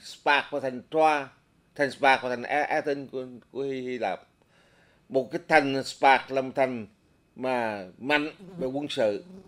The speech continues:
tấn công vào thành Athens là toàn nhà toán học, những nhà triết học, những nhà sử gia, những nhà kịch gia, tác gia. Nhưng khi mà chiếm được thành Athens rồi đó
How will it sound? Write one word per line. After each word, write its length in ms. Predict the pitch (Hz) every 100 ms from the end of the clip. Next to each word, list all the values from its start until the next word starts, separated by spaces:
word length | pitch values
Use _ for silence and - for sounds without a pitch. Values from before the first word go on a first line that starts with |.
| - _ _ -
tấn 260 | 185 233 196
công 120 | 165
vào 80 | 131
thành 140 | 107
Athens 440 | 95 131 127 113
là 60 | 101 -
toàn 220 | 107 113
nhà 120 | 104
toán 240 | 107 113
học, 160 | 117 - _ _ _ _ _ -
những 180 | 127
nhà 120 | 123 107 -
triết 140 | 170
học, 300 | 110 95 _ _ _ _ _ _
những 120 | 127
nhà 440 | 131 117 98 87 82 82 _ - - -
sử 200 | 127 147
gia, 400 | 151 135 127 107 - _ _ _ _
những 240 | 101 131 131
nhà 480 | 117 101 95 90 90 _ _
kịch 160 | 170 131 120
gia, 180 | 139
tác 260 | 127 147 147
gia. 260 | 135 120 110 _ _ _ _ _ _ _ _ _ _ _ _ _ _ _ _ _ _ _ -
Nhưng 140 | 170 180
khi 240 | 202 196
mà 120 | 165 139 -
chiếm 240 | 226 247
được 120 | 202 139
thành 140 | 127
Athens 380 | - 151 160 147
rồi 200 | 123 110
đó 100 | 113